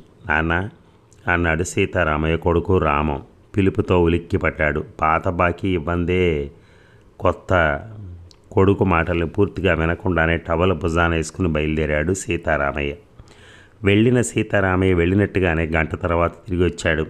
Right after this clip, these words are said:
ఎంత ప్రయత్నించినా, ఎందరిని ఆశ్రయించినా ఇటు బియ్యం గాని, అటు డబ్బు గాని లభ్యం కాలేదు. అలా శక్తిహీనుడై నిస్తేజంగా గడపలో అడుగుపెట్టాడు సీతారామయ్య. "స్నానం చేసి రండి, భోంచేద్దురు గాని," అంది కమలమ్మ. నమ్మలేనట్టుగా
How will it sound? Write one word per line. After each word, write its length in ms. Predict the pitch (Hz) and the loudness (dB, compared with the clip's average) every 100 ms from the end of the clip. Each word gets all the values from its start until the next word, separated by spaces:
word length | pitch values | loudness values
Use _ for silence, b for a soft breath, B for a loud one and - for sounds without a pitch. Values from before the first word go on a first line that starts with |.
| - | -4
ఎంత 320 | 90 76 73 | -4 -4 -4
ప్రయత్నించినా, 720 | 82 87 87 98 92 - 92 | -2 0 0 0 -4 -2 -2
ఎందరిని 580 | 80 78 82 87 87 85 | 0 0 -2 0 0 0
ఆశ్రయించినా 680 | 80 82 107 95 85 - 92 | -2 -2 -2 0 -2 -4 -2
ఇటు 260 | 87 82 95 | 0 -2 -2
బియ్యం 480 | 85 85 92 95 90 | -2 0 0 0 0
గాని, 260 | 82 85 | 0 0
అటు 200 | 80 80 | -2 -4
డబ్బు 340 | 78 80 80 92 | -2 -2 0 0
గాని 320 | 87 76 82 | 0 0 0
లభ్యం 420 | 78 71 82 80 | 0 -2 -2 -2
కాలేదు. 480 | - 69 71 76 80 - B B B B B - | -2 -2 -2 -4 -6 -8 B B B B B -2
అలా 260 | 82 85 | 0 0
శక్తిహీనుడై 880 | 85 110 92 - 120 107 87 87 90 | 0 -4 -6 -2 0 0 0 2 2
నిస్తేజంగా 720 | 85 87 - 104 90 87 80 | 2 -4 0 2 2 0 0
గడపలో 460 | 78 78 78 90 82 | 0 0 0 0 0
అడుగుపెట్టాడు 760 | 73 78 85 87 - 78 73 | 0 -2 -2 -2 -2 -2 -2
సీతారామయ్య. 800 | 87 - 87 - 73 69 67 69 71 - _ B B B B - | -4 -6 -6 -2 -2 -2 -4 -8 -12 -20 _ B B B B -6
"స్నానం 440 | - 85 101 120 | 0 2 2 2
చేసి 200 | 104 90 | 0 0
రండి, 220 | 90 90 | 0 0
భోంచేద్దురు 600 | 85 92 101 - 92 92 | 2 2 2 0 -2 0
గాని," 380 | 90 80 85 90 - | 2 2 0 -4 -6
అంది 220 | 85 82 | -4 -2
కమలమ్మ. 640 | 85 80 73 76 69 69 69 B B B - | -2 -2 -2 -2 -2 -6 -8 B B B -6
నమ్మలేనట్టుగా 800 | 104 85 90 101 92 85 - 85 | -2 2 2 2 2 0 -2 -2